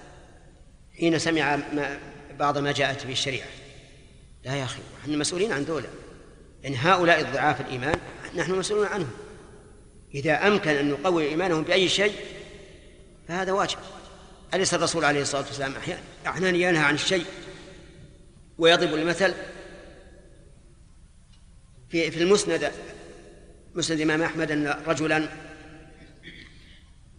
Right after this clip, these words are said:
كان يكلم النبي عليه الصلاة والسلام في الزنا، فقال له: "أترضى أن تزني، أن يزني أحد بأمك وأختك؟" قال: "لا."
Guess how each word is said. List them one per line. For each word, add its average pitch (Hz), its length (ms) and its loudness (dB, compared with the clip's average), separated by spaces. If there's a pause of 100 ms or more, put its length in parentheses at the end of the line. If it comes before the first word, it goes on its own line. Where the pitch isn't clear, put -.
(380)
كان 175 160 6
يكلم 185 400 6
النبي 160 200 4
عليه 147 200 4
الصلاة 143 180 -2
والسلام 143 280 -8
في 131 60 -8
الزنا، 151 400 2 (180)
فقال 196 320 0
له: 180 260 0
"أترضى 180 380 2
أن 147 100 0
تزني، 143 320 -2
أن 147 280 -4
يزني 147 400 0
أحد 165 160 -6
بأمك 151 460 -4
وأختك؟" 151 380 -6 (840)
قال: 180 240 4
"لا." 139 100 -2